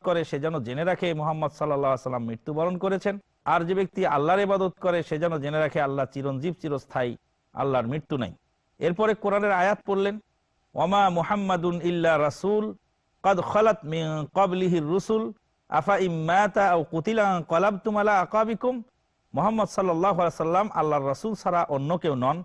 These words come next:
তিনি যদি মারা যান অথবা নিহত হন, তবে কি তোমরা বাপদাদার ধর্মের দিকে ফেরত যাবে?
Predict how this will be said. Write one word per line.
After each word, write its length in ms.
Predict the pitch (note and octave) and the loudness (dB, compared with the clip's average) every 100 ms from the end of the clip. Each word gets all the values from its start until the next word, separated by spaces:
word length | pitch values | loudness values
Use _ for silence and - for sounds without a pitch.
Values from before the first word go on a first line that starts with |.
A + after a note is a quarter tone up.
| - | -4
তিনি 200 | G#3 G#3+ | -2 0
যদি 300 | G#3 F#3+ F#3+ | 0 0 -2
মারা 340 | E3+ D3 E3 | 0 2 2
যান 180 | F#3 F#3 | 4 2
অথবা 260 | E3+ E3 D3+ | 0 0 -2
নিহত 340 | C3 E3 G3 | 0 0 0
হন, 280 | E3 D3 D#3 - _ _ _ | 0 0 -2 -12 _ _ _
তবে 200 | C3+ F3 | -2 0
কি 80 | G3+ | 0
তোমরা 300 | G3+ A3+ A#3 | -2 0 2
বাপদাদার 480 | F3+ D3+ C#3+ F3+ F#3+ | 2 0 2 0 2
ধর্মের 340 | E3+ G#3+ G#3+ | 0 0 -2
দিকে 180 | G3+ G#3 | -2 -4
ফেরত 280 | F3+ D#3+ E3+ | -2 0 0
যাবে? 300 | F3+ B3 | 0 2